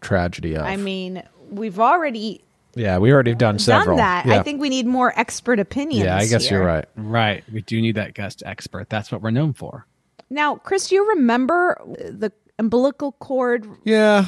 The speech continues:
Speaker 1: the argument you were ma-, we were making was that it's not part of the baby, and, uh, and Dina's saying that her sister, who's a, you know, postpartum nurse, is saying
Speaker 2: Right.
Speaker 1: it is part of the baby. So
Speaker 2: It is part of the
Speaker 1: it
Speaker 2: baby
Speaker 1: kinda
Speaker 2: until it's
Speaker 1: cuts
Speaker 2: not part of the
Speaker 1: well,
Speaker 2: baby.
Speaker 1: it,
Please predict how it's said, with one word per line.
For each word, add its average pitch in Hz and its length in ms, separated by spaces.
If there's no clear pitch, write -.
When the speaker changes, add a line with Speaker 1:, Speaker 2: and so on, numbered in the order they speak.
Speaker 1:
the 185 140
argument 208 520
you 170 180
were 170 120
ma-, 175 180
we 170 160
were 165 140
making 170 460
was 139 280
that 139 300
it's 135 180
not 143 320
part 127 180
of 120 60
the 120 60
baby, 117 520
and, 123 440
uh, 113 580
and 117 240
Dina's 139 320
saying 117 260
that 113 120
her 110 60
sister, 127 480
who's 110 200
a, 107 280
you 110 80
know, 95 100
postpartum 107 540
nurse, 120 320
is 98 80
saying 107 160
Speaker 2:
Right. 104 60
Speaker 1:
it 117 60
is 147 140
part 120 200
of 104 40
the 104 60
baby. 101 340
So 117 380
Speaker 2:
It 202 80
is 311 140
part 392 160
of 370 80
the 359 80
Speaker 1:
it 359 40
Speaker 2:
baby 359 80
Speaker 1:
kinda 311 180
Speaker 2:
until 302 100
it's 247 120
Speaker 1:
cuts 190 120
Speaker 2:
not 285 240
part 208 220
of 180 80
the - 40
Speaker 1:
well, 202 280
Speaker 2:
baby. 202 140
Speaker 1:
it, - 160